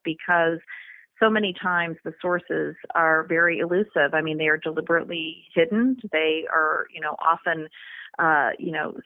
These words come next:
sealed away in places that are very difficult for histor-, historians, uh, lawyers, uh, citizens in general, just to, to find. And so thank goodness that project is gonna be out for the two thousand sixteen anniversary of Attica, which is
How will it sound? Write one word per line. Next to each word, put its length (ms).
sealed 280
away 400
in 80
places 440
that 80
are 60
very 260
difficult 600
for 140
histor-, 380
historians, 800
uh, 360
lawyers, 580
uh, 200
citizens 500
in 180
general, 580
just 220
to, 80
to 160
find. 500
And 220
so 300
thank 220
goodness 360
that 200
project 520
is 220
gonna 160
be 180
out 280
for 260
the 200
two 120
thousand 380
sixteen 420
anniversary 680
of 180
Attica, 440
which 220
is 80